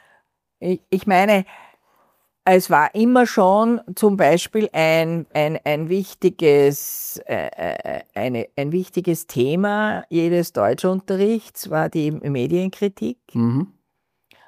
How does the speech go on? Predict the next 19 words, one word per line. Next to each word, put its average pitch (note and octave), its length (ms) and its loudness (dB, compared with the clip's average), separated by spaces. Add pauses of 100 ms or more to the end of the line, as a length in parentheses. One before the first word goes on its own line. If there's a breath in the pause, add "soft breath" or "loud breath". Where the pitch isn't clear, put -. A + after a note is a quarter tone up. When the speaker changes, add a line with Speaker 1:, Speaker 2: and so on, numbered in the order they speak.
(500 soft breath)
Speaker 1:
Und, F#3+ 720 0 (1200)
und F#3+ 240 0
das, F3+ 240 0 (280)
wenn F3 420 -2
man F#3+ 160 0
das F#3 200 2
natürlich G3 480 0
gut G#3+ 280 -6
ge-, G3 240 2
gut G#3 300 -8
gehabt G3 440 0
hat G#3+ 140 0
in G#3 120 2
der G#3 120 0
Schule, A3 400 0
dann F#3+ 320 -2
wäre E3+ 280 0
das F#3 220 0
natürlich F#3 480 -2